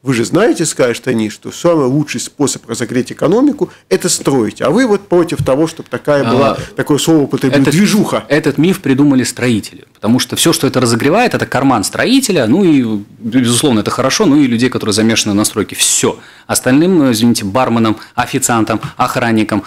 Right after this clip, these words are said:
Speaker 2: таксистам, медсёстрам, полицейским, какой от этого разогрев? Перестаньте. Это, это, говорю, это миф, придуманный строителями, который они вот щас вот очень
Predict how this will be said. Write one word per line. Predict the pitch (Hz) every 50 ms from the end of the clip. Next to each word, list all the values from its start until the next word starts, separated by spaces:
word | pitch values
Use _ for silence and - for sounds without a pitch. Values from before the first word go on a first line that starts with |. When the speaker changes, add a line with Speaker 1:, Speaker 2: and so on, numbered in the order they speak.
| - _
Speaker 2:
таксистам, | - 135 135 - - - - 113 101 - - 107 92 - - _
медсёстрам, | - 107 117 131 131 - - - 113 104 - - 110 104
полицейским, | 95 - 127 120 113 - 131 117 101 - - 101
какой | - - - - - 120
от | 98 -
этого | 101 - 98 92 95
разогрев? | 98 92 107 101 98 92 82 - _
Перестаньте. | - 160 151 - - 87 85 - -
Это, | 214 220 220 - 196 175 160 147 135 131 135
это, | - -
говорю, | 135 123 110 110
это | 117 - 147
миф, | 147 180 175
придуманный | - 139 135 135 139 135 127 120
строителями, | 104 - - 101 95 87 - - 90 90
который | 95 - 95 107 123 120
они | 113 107 104 101 98 98
вот | 95 90
щас | - - 107 - -
вот | 90 -
очень | 127 - - 95